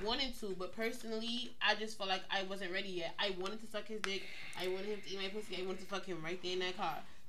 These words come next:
But I just still felt like I'm not ready yet, and I did not do it. So the next time we linked up, we already had the energy, but we kept the vibe. We was talking, text messages, calls. He kept the vibe up. So next time I seen him, when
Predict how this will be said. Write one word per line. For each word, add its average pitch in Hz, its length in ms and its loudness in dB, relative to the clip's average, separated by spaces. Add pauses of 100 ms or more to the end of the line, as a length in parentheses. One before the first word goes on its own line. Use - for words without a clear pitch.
But - 240 4
I 233 360 8
just 233 240 -2
still 226 280 4
felt 220 460 4
like 190 340 4 (500)
I'm 233 220 10
not 220 240 8
ready 226 180 4
yet, 185 400 -2
and 233 120 4
I 202 100 4
did 214 240 4
not 202 220 4
do 226 160 4
it. - 200 -4 (460)
So 220 420 8
the 208 80 8
next 233 320 6
time 262 220 6
we 254 100 0
linked 254 260 2
up, 269 220 4
we 214 140 2
already 214 240 2
had 214 280 8
the - 140 0
energy, 226 380 0
but 196 140 4
we 220 120 0
kept - 280 8
the - 80 4
vibe. 185 420 2
We 185 100 -2
was 170 200 0
talking, 202 540 -4
text 180 180 -4
messages, 175 340 6
calls. 175 400 8 (280)
He - 80 -2
kept 208 220 12
the 170 60 4
vibe 185 380 4
up. 160 200 6 (180)
So 196 60 -2
next 220 200 2
time 214 140 2 (100)
I 220 220 8
seen 262 280 0
him, 269 300 6
when 190 120 0